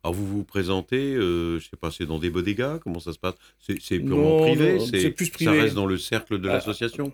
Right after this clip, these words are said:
Speaker 2: à l'exception de la feria, qui est, bon,
Speaker 1: Oui.
Speaker 2: qui est un événement, je
Speaker 1: Bien
Speaker 2: dirais,
Speaker 1: sûr.
Speaker 2: local, important, où, euh, toutes les associations nîmoises sont, sont conviées. En général, ce sont plutôt des, des petites fêtes privées, euh, par relation, hein. On fait pas réellement de, de, de recherche. De, de, de,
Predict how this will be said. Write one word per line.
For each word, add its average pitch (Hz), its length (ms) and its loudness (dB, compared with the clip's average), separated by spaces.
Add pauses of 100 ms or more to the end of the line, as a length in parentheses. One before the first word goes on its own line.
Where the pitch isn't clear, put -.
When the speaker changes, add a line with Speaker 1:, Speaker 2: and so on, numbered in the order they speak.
Speaker 2:
à 143 120 2
l'exception 175 340 0
de 185 80 -2
la 160 100 2
feria, 156 440 4
qui 117 180 -2
est, 110 60 -2
bon, 110 180 -2
Speaker 1:
Oui. 98 180 0
Speaker 2:
qui - 120 -6
est 104 40 -4
un 101 40 -4
événement, 123 560 2
je 104 80 -4
Speaker 1:
Bien - 80 -4
Speaker 2:
dirais, 117 160 2
Speaker 1:
sûr. 131 80 2
Speaker 2:
local, 131 380 4
important, 190 540 0 (380)
où, 131 380 2
euh, 110 400 0
toutes - 160 -12
les 123 100 -2
associations 120 400 -2
nîmoises 131 400 4
sont, 107 240 -4
sont 117 160 -4
conviées. 127 560 0 (340)
En 123 120 0
général, 127 460 2
ce 131 100 -2
sont 117 200 -4
plutôt 127 320 -2
des, 120 160 0
des 113 120 -4
petites 120 180 -16
fêtes 127 140 -4
privées, 131 560 4
euh, 117 260 2
par 110 160 -2
relation, 127 560 4
hein. 120 60 0
On 113 80 0
fait 113 140 -6
pas 135 180 2
réellement 123 340 2
de, 117 220 0
de, 113 140 -4
de 113 100 -4
recherche. 113 480 -4
De, 113 180 -6
de, 110 140 -4
de, 107 240 -4